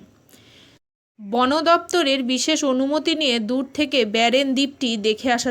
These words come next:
যেতে পারে। প্রায় জনশূন্য, রুক্ষ ও পাথুরে প্রতিকূল পরিস্থিতিতেও এখনও কিছু পাখি, বাদুড়, ইঁদুর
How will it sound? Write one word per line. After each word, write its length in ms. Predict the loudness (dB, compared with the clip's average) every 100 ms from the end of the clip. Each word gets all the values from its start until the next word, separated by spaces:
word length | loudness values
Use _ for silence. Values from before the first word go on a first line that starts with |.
| -4
যেতে 180 | -4 -4
পারে। 220 | -4 -6 -10 -16 -20 -20 -20 0
প্রায় 260 | 2 4 2 -2
জনশূন্য, 640 | -2 -4 -2 -2 0 0 0 -2 0
রুক্ষ 260 | -2 -2 0 2 2
ও 40 | 0 0
পাথুরে 400 | 0 0 0 0 0
প্রতিকূল 460 | 0 0 0 -4 -4 -2 -2
পরিস্থিতিতেও 800 | -2 -4 -2 0 0 0 0 -2 -6 -8 -4
এখনও 300 | -2 -2 -2 -2
কিছু 220 | -2 -2 -4 0
পাখি, 320 | 0 0 -2 0 0
বাদুড়, 360 | 0 -2 -6 -6 -6
ইঁদুর 280 | -4 -6